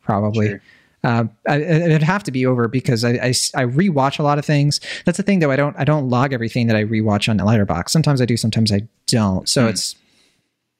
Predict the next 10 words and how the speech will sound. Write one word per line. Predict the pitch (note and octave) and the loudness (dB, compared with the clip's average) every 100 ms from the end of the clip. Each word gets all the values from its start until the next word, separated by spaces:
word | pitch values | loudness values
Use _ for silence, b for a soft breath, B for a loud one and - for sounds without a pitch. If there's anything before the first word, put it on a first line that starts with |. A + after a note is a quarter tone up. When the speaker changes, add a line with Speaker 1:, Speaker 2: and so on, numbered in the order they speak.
| - | -2
Speaker 1:
I | D#3 | 0
imagine | D3+ D3 B2+ C3+ E3 G#3 | 2 0 0 0 0 0
I | A3+ | 0
watched | A3+ A#3 - - - _ _ _ _ _ _ - | 0 0 -2 -8 -12 _ _ _ _ _ _ 0
anywhere | D3+ D#3 D3+ | 2 4 2
from | - A#2+ | -2 -8
fifty | - C3 - C#3 C3+ | -2 -2 0 0 2
to | B2+ | 2
a | A#2+ | 0
hundred | - B2 C#3+ D#3+ E3 D#3+ | 0 2 4 4 4 0